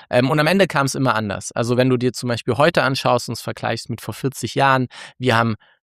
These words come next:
ganz, ganz viele Jobs, die es heute gibt, die es vor vierzig Jahren nicht gab.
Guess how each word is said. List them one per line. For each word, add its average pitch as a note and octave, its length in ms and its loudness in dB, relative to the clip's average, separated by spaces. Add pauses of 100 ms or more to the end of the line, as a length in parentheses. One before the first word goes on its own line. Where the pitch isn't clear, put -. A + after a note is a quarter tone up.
(160)
ganz, D#3 240 0
ganz C#3 180 -2
viele B2+ 160 0
Jobs, A#2 320 2
die A#2 60 -4
es G#2+ 100 -2
heute A2+ 240 2
gibt, A2+ 240 0
die A2+ 60 -2
es - 80 -2
vor A2 100 0
vierzig - 360 -4
Jahren G2 200 0
nicht G2 180 -6
gab. - 280 -2